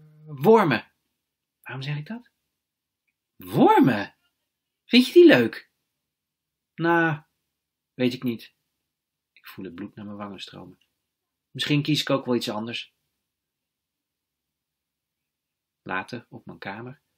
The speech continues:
stop ik het blaadje van mijn eerste werkstuk hoofdstuk in een gele plastic map. Dan trek ik de onderste la van mijn bureau er helemaal uit. De ruimte daaronder is leeg, op twee dode spinnetjes na.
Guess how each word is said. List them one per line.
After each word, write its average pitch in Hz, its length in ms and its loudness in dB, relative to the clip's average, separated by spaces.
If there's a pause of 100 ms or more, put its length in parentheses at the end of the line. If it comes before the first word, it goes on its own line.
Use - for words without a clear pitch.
(140)
stop - 340 -12
ik - 60 -20
het 98 100 -12
blaadje 120 400 -8
van 107 140 -16
mijn 101 140 -14
eerste 120 380 -14
werkstuk 120 420 -12
hoofdstuk - 540 -14
in 101 120 -18
een 101 80 -16
gele 127 380 -10
plastic 113 480 -12
map. 98 360 -14 (960)
Dan 123 160 -4
trek 135 180 -6
ik 113 120 -16
de 120 100 -10
onderste 151 460 -4
la 131 220 -2
van 120 140 -12
mijn 104 140 -12
bureau 110 300 -10
er 98 120 -14
helemaal 151 360 -2
uit. 92 360 -18 (640)
De 98 100 -14
ruimte 123 300 -2
daaronder 110 400 -12
is - 140 -14
leeg, 110 440 -10 (320)
op - 200 -14
twee 127 340 -4
dode 117 300 -4
spinnetjes 135 540 -8
na. 92 260 -16